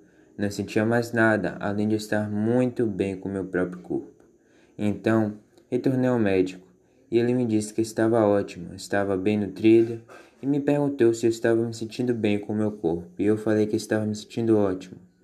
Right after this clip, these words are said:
E depois de tanto tempo com a ilusão de um corpo perfeito e sofrendo por isso, eu consegui vencer.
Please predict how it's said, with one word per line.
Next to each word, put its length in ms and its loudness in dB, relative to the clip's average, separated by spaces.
E 80 -6
depois 380 2
de 80 -6
tanto 380 0
tempo 500 -4
com 180 -6
a 80 2
ilusão 640 0
de 80 -4
um 80 -6
corpo 280 -4
perfeito 680 -2
e 60 2
sofrendo 580 0
por 180 0
isso, 400 2
eu 100 -4
consegui 520 0
vencer. 520 -6